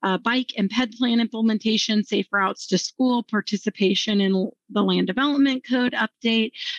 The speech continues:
uh, Lawrence Bicycle Wayfinding, and, uh, we've been invited to participate with the Mid-America Regional Council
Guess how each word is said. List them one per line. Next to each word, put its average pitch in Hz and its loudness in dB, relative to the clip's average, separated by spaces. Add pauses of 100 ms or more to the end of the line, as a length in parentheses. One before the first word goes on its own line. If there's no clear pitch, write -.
(120)
uh, 190 2
Lawrence 202 0
Bicycle 185 -2
Wayfinding, 233 0 (340)
and, 208 0 (240)
uh, 208 2
we've 214 0
been 226 2
invited 202 0 (220)
to 220 4 (160)
participate 220 -2
with 220 -6
the 220 0
Mid-America 202 0
Regional 196 0
Council 320 -2